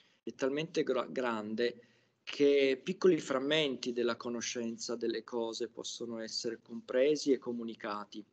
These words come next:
E questo può avvenire s-, specialmente nel mondo della comunicazione da bocca a orecchio. Già quando scrivi sei già a un livello inferiore,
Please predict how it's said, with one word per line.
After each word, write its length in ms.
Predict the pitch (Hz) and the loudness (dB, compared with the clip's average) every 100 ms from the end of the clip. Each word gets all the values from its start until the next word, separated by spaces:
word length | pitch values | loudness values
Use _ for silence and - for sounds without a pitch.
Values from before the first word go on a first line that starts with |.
| _ _ - | _ _ -10
E 80 | |
questo 320 | - 180 - 185 | -4 -2 -2 -4
può 200 | - 123 | 0 0
avvenire 420 | 123 127 127 123 | 0 -4 -4 -6
s-, 180 | - - | -8 -14
specialmente 720 | - - 123 127 139 175 - | -12 -10 -6 -6 -6 -6 -6
nel 100 | 160 | -4
mondo 320 | 135 120 123 120 | -4 -4 -2 0
della 400 | 120 117 113 110 | 0 0 -2 -6
comunicazione 920 | 123 120 120 120 - 127 120 120 117 | -6 -4 -4 -6 -4 -4 -2 -2 -4
da 100 | 113 | -4
bocca 320 | 117 117 - | -4 -4 -4
a 40 | 113 | -4
orecchio. 480 | 110 104 - 117 - - - - | -4 -6 -6 -8 -8 -20 -20 0
Già 180 | 180 185 | 4 4
quando 240 | 190 185 | 4 2
scrivi 680 | 180 - 175 208 196 202 220 - _ | 0 0 2 2 2 0 -2 -10 _
sei 220 | - 147 | -4 0
già 120 | 139 | 2
a 40 | 143 | 2
un 80 | 143 | 2
livello 440 | 139 139 139 139 | 2 4 2 -2
inferiore, 880 | 175 120 - 123 123 113 113 113 | -10 -12 -6 -4 -2 -2 -4 -8